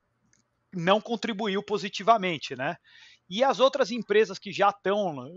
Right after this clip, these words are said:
que, que tão lá na Espanha, como a Globo e a, o, e o Uber Eats, a gente também já começa a ver outros efeitos que, através da análise econômica, você já podia tá esperando, como redução das áreas atendidas,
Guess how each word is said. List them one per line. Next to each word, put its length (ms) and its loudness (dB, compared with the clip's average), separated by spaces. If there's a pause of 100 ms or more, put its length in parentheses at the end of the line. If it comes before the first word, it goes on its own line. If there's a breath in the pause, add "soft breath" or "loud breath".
(120)
que, 340 -6
que 120 -10
tão 240 -4
lá 80 -2
na 80 -4
Espanha, 420 -6
como 180 -6
a 60 0
Globo 480 -2
e 100 -2
a, 200 2 (100)
o, 380 -6
e 120 -10
o 140 -4
Uber 240 -2
Eats, 300 -8 (420 loud breath)
a 100 4
gente 200 -6
também 180 -2
já 100 -2
começa 300 -2
a 40 2
ver 220 -2
outros 360 0
efeitos 600 -4 (440 soft breath)
que, 340 -4 (180)
através 400 4
da 120 4
análise 440 2
econômica, 520 0
você 100 -4
já 140 0
podia 360 -2
tá 140 2
esperando, 560 -2 (320 soft breath)
como 320 -2 (340)
redução 600 -2
das 180 2
áreas 240 0
atendidas, 680 -10